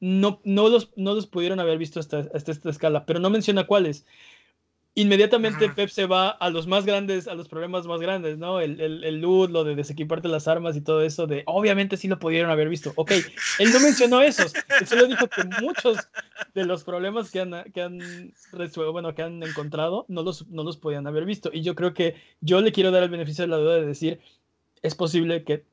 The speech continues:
Speaker 1: me estés diciendo la verdad, ¿no?
Speaker 2: Ajá.
Speaker 1: Eh,
Speaker 2: O sea, técnicamente estás en lo correcto, pero... No.
Speaker 1: Técnicamente estás en lo cierto.
Speaker 2: <laughs>
Speaker 1: También dice que han implementado más de doscientas mejoras.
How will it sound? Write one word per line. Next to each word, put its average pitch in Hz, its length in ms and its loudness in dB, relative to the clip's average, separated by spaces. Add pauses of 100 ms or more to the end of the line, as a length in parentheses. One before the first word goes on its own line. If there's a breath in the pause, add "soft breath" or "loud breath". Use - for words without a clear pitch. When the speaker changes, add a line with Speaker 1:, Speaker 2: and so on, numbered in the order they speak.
(320)
Speaker 1:
me 175 180 -6
estés 151 220 -4
diciendo 143 260 -2
la 143 100 0
verdad, 131 260 -6
¿no? 160 120 -8
Speaker 2:
Ajá. - 100 -16 (380 loud breath)
Speaker 1:
Eh, 170 600 4 (160)
Speaker 2:
O 139 60 -10
sea, 143 200 -6
técnicamente 156 640 -2
estás 147 220 -12
en 139 100 -14
lo 120 80 -14
correcto, 117 560 -14
pero... - 160 -20
No. 92 60 -20
Speaker 1:
Técnicamente 180 640 2
estás 151 400 -4
en 151 60 -6
lo 190 60 -10
cierto. - 320 -14 (220)
Speaker 2:
<laughs> - 240 -20
Speaker 1:
También 202 440 2
dice 208 280 0
que 208 220 4
han 196 120 0
implementado 185 500 0
más 180 200 -2
de 190 240 2
doscientas 175 560 -2
mejoras. 147 560 -2